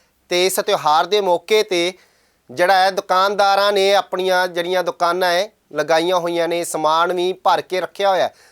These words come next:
ਤੇ ਇਸ ਮੌਕੇ ਤੇ ਇੱਕ ਦੁਕਾਨ ਦੇ ਉੱਤੇ ਚੋਰਾਂ ਨੇ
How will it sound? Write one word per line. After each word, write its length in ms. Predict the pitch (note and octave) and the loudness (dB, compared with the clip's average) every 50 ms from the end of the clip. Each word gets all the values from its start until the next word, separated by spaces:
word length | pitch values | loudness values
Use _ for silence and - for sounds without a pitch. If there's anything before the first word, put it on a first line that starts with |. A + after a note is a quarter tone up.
| _ | _
ਤੇ 100 | - F#3 | 0 0
ਇਸ 120 | G3+ G3 B3+ | 2 2 2
ਮੌਕੇ 400 | A#3+ A3+ A3+ A3 - A#3 A3+ A3+ | 2 2 0 0 0 0 -2 0
ਤੇ 340 | A3+ A3 G3+ G3 G#3 A3+ B3 - - _ _ _ _ _ - | 0 0 2 2 2 0 -2 -4 -10 _ _ _ _ _ -2
ਇੱਕ 240 | F#3+ G3+ G3+ - B3 | -2 -2 0 0 -2
ਦੁਕਾਨ 480 | B3 B3 A#3+ - A3+ A3 A3 A#3 A#3+ | -2 -2 -2 -2 0 2 2 0 2
ਦੇ 60 | A#3 C4+ | 2 2
ਉੱਤੇ 320 | B3 A3+ - - A#3+ B3 | 0 0 0 0 0 0
ਚੋਰਾਂ 420 | B3 - G#3+ F#3+ G3 G#3+ A3 F3 | 0 0 0 2 2 2 2 2
ਨੇ 220 | - G3 F#3+ G#3 | 2 2 0 0